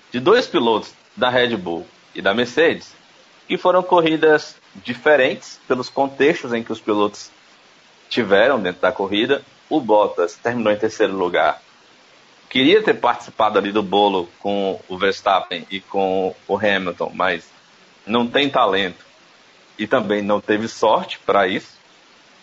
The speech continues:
Uma parada infeliz da Mercedes. Inclusive o Bottas ficou pistola, né? Pós-corrida, ali no, com o Toto.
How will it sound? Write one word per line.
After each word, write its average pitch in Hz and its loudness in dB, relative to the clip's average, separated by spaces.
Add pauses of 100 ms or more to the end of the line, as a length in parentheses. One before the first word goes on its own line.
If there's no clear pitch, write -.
(640)
Uma 101 -4
parada 104 0
infeliz 131 0
da 113 2
Mercedes. 107 -4 (920)
Inclusive 104 -2
o 123 -2
Bottas 113 -2
ficou 135 2
pistola, 139 2 (240)
né? 110 -4 (160)
Pós-corrida, 113 -2 (480)
ali 101 0
no, 120 0 (1200)
com 104 0
o 104 -6
Toto. 107 0